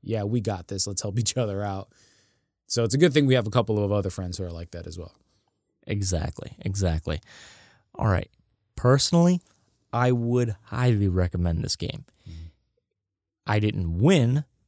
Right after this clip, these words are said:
Speaker 2: and that always upsets me. You know, I like to
Speaker 1: <laughs>
Speaker 2: win. But, uh, no. The game is fun. The
Speaker 1: Yeah.
Speaker 2: game is just entertaining. And when you have a game that you have to put that much into, well, ideally,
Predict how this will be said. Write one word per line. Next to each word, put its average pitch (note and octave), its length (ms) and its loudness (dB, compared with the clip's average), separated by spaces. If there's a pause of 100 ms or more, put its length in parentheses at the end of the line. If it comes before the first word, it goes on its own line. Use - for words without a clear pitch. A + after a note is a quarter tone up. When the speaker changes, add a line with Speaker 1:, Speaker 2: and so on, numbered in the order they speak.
(280)
Speaker 2:
and F2 200 -6
that E2+ 100 -2
always E2+ 300 -2
upsets - 500 -6
me. B2 220 -2 (120)
You G2+ 100 -4
know, F2+ 180 -4
I F#2+ 100 -2
like G2 280 4
to G#2+ 120 2
Speaker 1:
<laughs> G2+ 80 0
Speaker 2:
win. A#2 180 2 (300)
But, B2 420 4
uh, C3+ 200 4 (720)
no. A#2 240 0 (800)
The D3 120 8
game C#3 360 4
is B2 120 2
fun. - 300 -8 (480)
The B2 120 2
Speaker 1:
Yeah. B2 140 0
Speaker 2:
game C3+ 380 4
is A2+ 240 0
just A#2 500 0 (500)
entertaining. C#3+ 680 -2 (640)
And B2+ 120 4
when C3+ 80 6
you C3 80 4
have C3 160 2
a B2+ 60 0
game A#2+ 240 2
that B2 100 -2
you A#2 120 0
have A#2 160 2
to A2+ 60 -6
put - 260 -4
that A2+ 200 2
much A#2+ 240 2
into, C#3 460 0 (240)
well, C#3 380 4 (120)
ideally, A#2 760 2